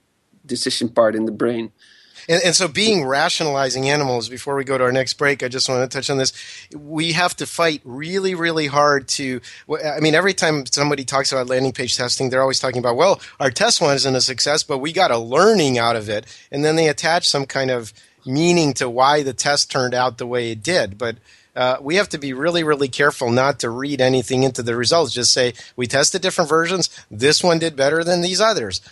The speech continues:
Speaker 2: That's it. That's pretty
Speaker 1: That's
Speaker 2: much
Speaker 1: it.
Speaker 2: all you know. You
Speaker 1: And
Speaker 2: don't
Speaker 1: I'm
Speaker 2: know
Speaker 1: very
Speaker 2: why.
Speaker 1: confident
Speaker 2: You don't
Speaker 1: to
Speaker 2: know
Speaker 1: say
Speaker 2: the
Speaker 1: that
Speaker 2: why.
Speaker 1: Ninety percent of the learnings that we see that people say, "Oh, no, we learned this and that," I say, "It's bullshit.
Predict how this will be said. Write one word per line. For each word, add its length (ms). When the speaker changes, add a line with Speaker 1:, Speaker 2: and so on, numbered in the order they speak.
Speaker 2:
That's 300
it. 180
That's 180
pretty 320
Speaker 1:
That's 140
Speaker 2:
much 120
Speaker 1:
it. 60
Speaker 2:
all 240
you 140
know. 360
You 100
Speaker 1:
And 20
Speaker 2:
don't 140
Speaker 1:
I'm 60
Speaker 2:
know 80
Speaker 1:
very 140
Speaker 2:
why. 220
Speaker 1:
confident 220
Speaker 2:
You 80
don't 160
Speaker 1:
to 60
Speaker 2:
know 120
Speaker 1:
say 60
Speaker 2:
the 80
Speaker 1:
that 100
Speaker 2:
why. 360
Speaker 1:
Ninety 320
percent 300
of 80
the 80
learnings 380
that 180
we 160
see 300
that 120
people 140
say, 140
"Oh, 80
no, 100
we 140
learned 340
this 220
and 100
that," 240
I 80
say, 160
"It's 140
bullshit. 540